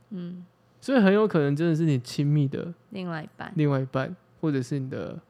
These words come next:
Speaker 2: 朋友、伴侣，伴侣，
Speaker 1: 有可能。
Speaker 2: 对不对？
Speaker 1: 嗯。
Speaker 2: 哇。
Speaker 1: 跟你讲话讲比较通的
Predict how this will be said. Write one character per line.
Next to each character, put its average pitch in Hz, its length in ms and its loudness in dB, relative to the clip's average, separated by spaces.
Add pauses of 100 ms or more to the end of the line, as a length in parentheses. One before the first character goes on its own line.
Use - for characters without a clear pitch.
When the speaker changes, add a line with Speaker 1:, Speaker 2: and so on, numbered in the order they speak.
(140)
Speaker 2:
朋 123 180 -6
友、 131 160 -6 (160)
伴 131 140 -6 (100)
侣， 120 140 -14 (260)
伴 - 120 -4
侣， - 20 0
Speaker 1:
有 180 60 0
可 180 180 -6
能。 196 260 -14
Speaker 2:
对 127 80 -12
不 127 80 -12
对？ 123 160 -12 (140)
Speaker 1:
嗯。 190 220 -10 (480)
Speaker 2:
哇。 156 320 0 (500)
Speaker 1:
跟 247 160 -2
你 214 80 0
讲 160 220 -2
话 208 120 -2
讲 170 220 0
比 180 80 -2
较 185 140 2
通 160 360 -6
的 156 100 -6